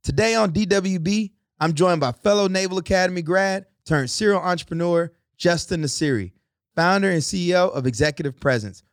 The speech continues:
which provides a fully managed LinkedIn presence for C E Os and business leaders. Shortly after I discovered the veteran entrepreneurial ecosystem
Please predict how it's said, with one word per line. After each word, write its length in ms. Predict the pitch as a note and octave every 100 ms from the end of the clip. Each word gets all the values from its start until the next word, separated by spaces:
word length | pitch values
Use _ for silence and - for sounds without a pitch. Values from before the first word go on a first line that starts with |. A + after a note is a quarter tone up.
| _
which 140 | - C3+
provides 360 | D3+ D#3+ D3
a 60 | A#2+
fully 320 | - G3+ G3
managed 340 | F#3 F3+ D3+
LinkedIn 340 | B2 G3+ F#3 F3+
presence 460 | G#3 G#3 F#3 G2 - _ _
for 80 | A#2+
C 300 | - F#3+ F3
E 40 |
Os 320 | F3 E3+ D#3+ - _
and 100 | B2+
business 380 | C3+ D#3+ C#3+ -
leaders. 400 | B2+ A2+ D2+ - _ _ _ _ _ _ -
Shortly 380 | - G#3 A#3+
after 240 | A3 G3 F#3+
I 80 | F3
discovered 480 | C#3+ - F3 E3+
the 80 | C#3+
veteran 340 | A2+ D3+ E3+ D#3+
entrepreneurial 540 | D3+ D#3 - D3+ D3
ecosystem 720 | D#3 D3 C#3 - B2+ - A#2+